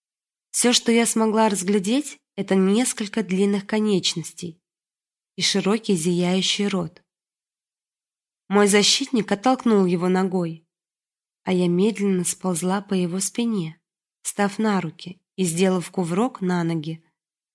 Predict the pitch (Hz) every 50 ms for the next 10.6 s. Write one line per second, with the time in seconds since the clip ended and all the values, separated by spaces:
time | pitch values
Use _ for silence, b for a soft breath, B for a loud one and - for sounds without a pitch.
0 | _ _ _ _ _ _ _ _ - - - - - 196 196 196 - 226 214 208
1 | 202 208 214 208 208 214 240 247 247 226 214 185 - - - 240 240 247 247 -
2 | 160 - _ _ _ _ _ _ _ _ _ - - - - - - - 262 254
3 | 254 254 254 - 254 247 262 254 247 233 202 185 165 160 160 _ _ _ _ _
4 | _ _ _ _ - 208 208 - 269 277 277 269 254 - - - 277 269 262 226
5 | 196 - - - 190 180 160 170 196 190 190 - - 196 202 220 214 - - -
6 | 233 202 170 151 160 - _ _ _ _ _ _ _ _ _ _ _ _ _ _
7 | - 190 202 196 233 233 233 254 247 247 254 254 247 254 254 247 254 262 - -
8 | - 247 226 180 160 - _ _ _ _ _ _ _ _ _ _ _ _ _ _
9 | _ _ _ _ _ - 175 190 190 - - 214 254 254 240 185 190 165 165 196
10 | 190 190 - - 196 190 196 226 269 285 -